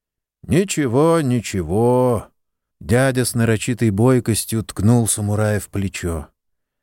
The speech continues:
«Конечно, с таким приговором к людям выходить приятного мало, но это как на войне.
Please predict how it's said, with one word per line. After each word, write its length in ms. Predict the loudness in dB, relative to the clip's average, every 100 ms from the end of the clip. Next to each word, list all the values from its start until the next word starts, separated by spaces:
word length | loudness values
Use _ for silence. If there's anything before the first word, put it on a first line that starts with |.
| _
«Конечно, 800 | -10 -6 0 2 2 0 -4 -4
с 100 | -4
таким 380 | -6 -8 -6 -2
приговором 680 | 0 0 0 0 2 2 -2
к 80 | -4
людям 340 | -2 0 0
выходить 800 | -2 -2 -4 -2 -4 -6 -10 -12 -14
приятного 720 | -12 -6 -4 -4 -2 -2 0
мало, 560 | 0 0 0 -2 -4 -8 _ _ _ _ _ -4
но 260 | 0 2
это 680 | 2 2 2 2 4 2 -4 _
как 280 | 0 0 0
на 120 | 0
войне. 560 | 0 -2 -6 -4 -4